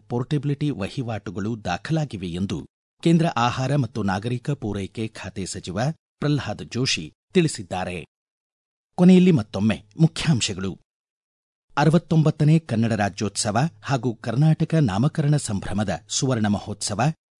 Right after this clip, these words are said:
ನೂರ ಅರವತ್ತೊಂಬತ್ತು ಜನ ಸಾಧಕರಿಗೆ ಪುರಸ್ಕಾರ ಪ್ರದಾನ. ಕರ್ನಾಟಕದ ಸಂಸ್ಕೃತಿ ಮತ್ತು ಸಂಪ್ರದಾಯಗಳು ಅನುಕರಣೀಯ, ನರೇಂದ್ರ ಮೋದಿ. ದೀಪಾವಳಿಯ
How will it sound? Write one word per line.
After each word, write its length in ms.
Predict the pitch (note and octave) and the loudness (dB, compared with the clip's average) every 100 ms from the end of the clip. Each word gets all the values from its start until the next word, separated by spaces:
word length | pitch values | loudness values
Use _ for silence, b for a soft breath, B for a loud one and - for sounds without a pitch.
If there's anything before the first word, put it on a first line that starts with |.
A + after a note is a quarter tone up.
| - | 2
ನೂರ 200 | D3+ E3+ | 4 6
ಅರವತ್ತೊಂಬತ್ತು 960 | F3 - A#2+ A#2 A#2 - A2 D3 - | 4 2 -2 -4 -4 -4 -2 -2 -2
ಜನ 220 | B2 A2 G2 | -2 -2 -2
ಸಾಧಕರಿಗೆ 880 | - G#2 A#2 - F#2+ G#2+ G#2 D2+ - | -2 -4 -4 -8 -8 -6 -6 -8 -4
ಪುರಸ್ಕಾರ 500 | D#3 D#3+ - G#2+ G2 | 0 0 -2 -6 -6
ಪ್ರದಾನ. 400 | F2+ G2+ F2+ F2 F2 D#2 _ _ _ _ _ _ _ _ _ | -6 -6 -4 -4 -4 -8 _ _ _ _ _ _ _ _ _
ಕರ್ನಾಟಕದ 600 | D3 D#3 F#3 F3 F3 C#3 | 4 6 8 6 2 0
ಸಂಸ್ಕೃತಿ 720 | A#2 G#2+ G#2+ - A#2+ C3+ D3+ C3+ | 0 -2 -4 -4 -6 -2 -2 -2
ಮತ್ತು 260 | A#2+ - | -4 -4
ಸಂಪ್ರದಾಯಗಳು 880 | G#2 A2 A2 F3 C3+ F2+ F2 A2 E2 - | -6 -4 -2 0 0 -2 -2 -2 -4 0
ಅನುಕರಣೀಯ, 680 | A#2+ D#3 - G#2 G2 F#2+ A#2+ E3 b b | 4 4 2 -2 -2 0 0 0 b b
ನರೇಂದ್ರ 400 | C3 C#3+ G#2 F2+ | 0 2 0 -4
ಮೋದಿ. 420 | F2+ E2+ F2+ C#2+ _ _ _ _ _ _ _ _ _ C3 | -4 -4 -6 -10 _ _ _ _ _ _ _ _ _ 2
ದೀಪಾವಳಿಯ 580 | D#3+ E3 D#3+ D3 D3 D#3+ | 4 6 6 6 6 6